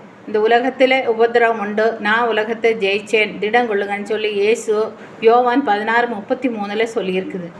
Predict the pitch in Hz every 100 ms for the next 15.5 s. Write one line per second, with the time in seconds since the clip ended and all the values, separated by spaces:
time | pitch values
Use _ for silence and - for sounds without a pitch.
0 | - - - - - - 202 226 226 196
1 | 196 196 190 208 233 247 262 262 233 247
2 | 269 262 254 254 240 214 220 233 233 247
3 | 254 220 202 202 214 233 220 202 214 196
4 | 160 - - - - - 214 226 233 240
5 | 214 220 240 202 185 - 214 220 226 226
6 | 233 226 233 247 240 214 220 226 233 226
7 | - 180 185 202 202 220 214 220 220 226
8 | 226 233 233 240 233 220 220 240 - 180
9 | 190 208 214 214 208 202 202 208 220 185
10 | 190 202 208 202 185 185 - - - -
11 | 190 214 233 240 233 233 214 233 247 233
12 | 226 220 220 226 240 208 190 185 - -
13 | - - - 196 202 196 175 - - -
14 | - - 196 196 185 180 196 202 196 226
15 | 226 233 226 226